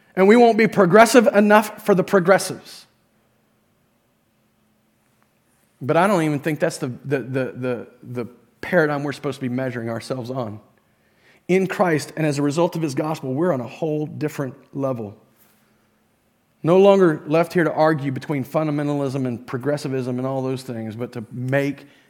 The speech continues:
Jesus known, because the gospel is the power of God unto life. But as a result of that, we will be criticized. So though there's a lot of things I disagree with Tim Keller on,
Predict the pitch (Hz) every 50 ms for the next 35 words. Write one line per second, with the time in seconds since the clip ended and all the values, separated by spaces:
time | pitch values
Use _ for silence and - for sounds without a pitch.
0 | _ _ - 123 120 147 151 135 135 120 120 127 117 - - - _ _ _ _
1 | - 131 127 117 117 110 104 104 110 135 123 113 - 117 110 120 185 - 147 143
2 | 139 - 139 123 135 135 123 - - - 151 139 135 131 120 127 127 123 123 110
3 | - 135 127 113 - 117 113 113 113 107 107 107 - _ _ _ _ _ _ _
4 | _ _ _ _ _ _ _ _ _ _ _ _ _ _ _ _ _ _ _ _
5 | _ _ _ _ _ _ _ _ _ _ _ _ _ _ _ _ _ - 131 131
6 | 143 147 156 160 156 151 135 165 170 160 - 131 123 127 127 101 120 131 135 139
7 | 143 151 147 139 135 143 135 135 - 156 147 135 127 - 127 120 110 107 104 -
8 | - _ _ _ _ _ _ _ _ _ _ _ _ _ _ _ _ _ _ _
9 | _ _ _ _ _ - _ _ _ _ _ _ _ _ _ _ _ _ _ _
10 | _ _ _ _ _ _ _ _ _ _ _ _ _ _ _ _ _ - - 147
11 | 139 131 160 170 185 190 175 170 160 135 156 147 156 170 165 156 - 180 175 160
12 | 143 165 160 160 156 151 139 160 170 - 156 135 151 165 175 175 151 - - 170
13 | 160 143 - 165 165 170 170 160 151 147 135 143 139